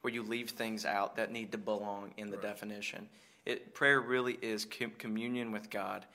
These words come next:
Speaker 1: uh, and he valued his communion with God over his own life, and he dealt with the consequences which the Lord wa-, was sovereignly orchestrating,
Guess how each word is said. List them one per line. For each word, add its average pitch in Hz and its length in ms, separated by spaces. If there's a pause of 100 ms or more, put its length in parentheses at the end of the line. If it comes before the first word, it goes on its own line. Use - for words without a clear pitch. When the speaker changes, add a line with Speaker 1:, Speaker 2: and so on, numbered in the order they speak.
(520)
Speaker 1:
uh, 101 280
and 110 360
he 131 240
valued 127 720
his 117 180
communion 120 500
with 110 180
God 104 360 (380)
over 143 280
his 120 200
own 123 220
life, 104 440 (400)
and 104 460
he 127 180
dealt 123 360
with 120 240
the 113 60
consequences 117 840
which 110 240
the 120 100
Lord 113 360 (380)
wa-, 110 260
was 110 280
sovereignly 117 600
orchestrating, 113 840